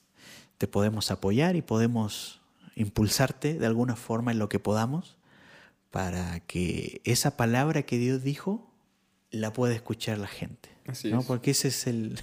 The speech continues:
Speaker 1: <laughs> ese es el sentido de esto.
Speaker 2: Ujú.
Speaker 1: No escuchar una canción porque suena padre o porque la letra está bonita, porque tiene bonitos arreglos, sino que lo que habla Dios es lo que transforma al, al mundo, ¿no?
Speaker 2: Así
Speaker 1: Y si
Speaker 2: es.
Speaker 1: tú lo puedes transmitir en una canción, pues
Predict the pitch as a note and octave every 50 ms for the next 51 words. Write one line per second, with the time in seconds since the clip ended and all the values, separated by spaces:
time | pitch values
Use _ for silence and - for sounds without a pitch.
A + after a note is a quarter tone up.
0 | - - - - - - - C3 - - A#2+ A2+ A2+ G#2 - A#2 G#2+ A2 A2 C3
1 | C3+ C3+ A#2+ A2 G#2+ G#2+ G#2+ - - - - - - - B2+ C3 B2+ B2+ B2 C#3+
2 | D3+ D3+ - D3 - D#3+ C#3+ C#3 C#3 B2+ C3 A#2+ A2+ A2+ - C3 B2 - A#2+ A2+
3 | A2 - A2 - - A#2+ A#2 A2 G2+ - G2+ G#2+ A2+ A2+ A2+ A2 G#2+ G2+ G2 F2
4 | - F#2 G2 F#2+ F2 D#2 D#2 D#2+ - - D#2+ F#2 F#2+ G2+ G#2+ - - G2+ G2 -
5 | - F#2 F#2+ F2+ E2+ F2+ F#2 F#2+ G#2+ A#2 B2 B2+ A#2+ - A2 G#2 G#2 G#2 G#2 G2+
6 | - G#2+ G#2+ G#2+ G#2 G#2 G#2 G#2+ G#2 - G2+ G2 G2 G#2+ A#2 A#2+ A#2 G#2+ G2 G2
7 | - - - _ - - - - - - - - - - - - - - - -
8 | - - G#2 G#2+ A2 G#2+ - A2+ A2 G#2+ G#2 G#2 G2 - - G2+ G2+ G#2+ A#2 C3
9 | C3+ B2+ A#2+ B2 B2+ C#3+ D#3 F3 F3+ - - - - - - A2 G#2+ G#2+ G2+ -
10 | F#2+ - F#2+ F#2+ - - - A#2 A2+ A2 G2+ F#2+ F#2 - - - G2+ G2+ G2 A2
11 | C#3+ D3 B2+ A2 G2 - - A#2 D3+ F#3 - - - A#2 A#2 A#2+ A2+ G#2 - -
12 | B2 B2 A2+ - - B2+ A#2+ A#2+ A#2 A2 A2 - - - G2 G2 G2 G#2 G2+ G2+
13 | - - B2 A2+ A2 G#2+ A2 G#2+ G#2+ G2 G2+ G2 G2+ - - F#3 A#3+ - _ _
14 | - - - - - -